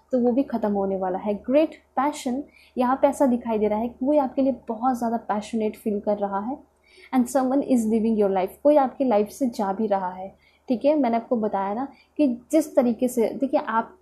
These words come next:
जैसा सोचते हो ना वैसे ही बनते हो। अगर किसी person को आप बहुत ज़्यादा सोच रहे हो, it means कि वो आपके life में है,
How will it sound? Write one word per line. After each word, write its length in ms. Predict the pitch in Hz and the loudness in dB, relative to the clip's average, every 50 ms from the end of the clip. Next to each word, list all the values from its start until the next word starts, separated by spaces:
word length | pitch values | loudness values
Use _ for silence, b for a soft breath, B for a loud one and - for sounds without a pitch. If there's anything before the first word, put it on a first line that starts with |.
| _ - | _ -4
जैसा 200 | 262 240 285 285 | -4 0 0 -2
सोचते 400 | 269 - 262 233 226 - - 294 | -2 0 -4 -4 -4 -4 0 0
हो 120 | 277 233 214 | 0 0 0
ना 180 | 208 226 269 269 - | -4 -4 -6 -6 -2
वैसे 240 | 202 214 214 - 226 | -2 -2 -2 -2 -4
ही 60 | 220 | -2
बनते 320 | 196 202 196 196 190 208 | -2 -2 -4 -4 -4 -6
हो। 220 | 202 196 185 - - _ _ b b b b b b b b | -6 -6 -6 -12 -14 _ _ b b b b b b b b
अगर 220 | 254 226 285 294 | 2 6 6 6
किसी 200 | 285 302 285 311 302 | 6 4 2 2 2
person 460 | 302 269 254 247 - 269 240 214 214 | 2 0 0 0 0 0 0 0 -2
को 160 | 214 - 247 | -4 -4 -4
आप 300 | 220 - 226 226 220 208 - | -2 -2 -2 -2 -2 -2 -4
बहुत 260 | 233 226 - 262 262 | -6 -6 -4 -4 -4
ज़्यादा 200 | 247 247 226 254 | -2 -2 -4 -4
सोच 380 | 240 - - - 226 226 226 - | -6 -6 -6 -4 -4 -4 -4 -2
रहे 120 | 196 202 | -2 -2
हो, 120 | 208 208 - | -2 -2 -2
it 160 | - 240 - | -4 0 2
means 260 | 269 285 311 294 302 | 2 2 2 0 -2
कि 100 | - 277 | -2 -2
वो 80 | 240 214 | 0 0
आपके 220 | 190 196 - - | -2 -2 -4 -2
life 240 | 214 202 196 214 - - | 0 0 0 -2 -4 -6
में 100 | 247 240 | -6 -6
है, 220 | 233 240 262 277 | -4 -6 -6 -6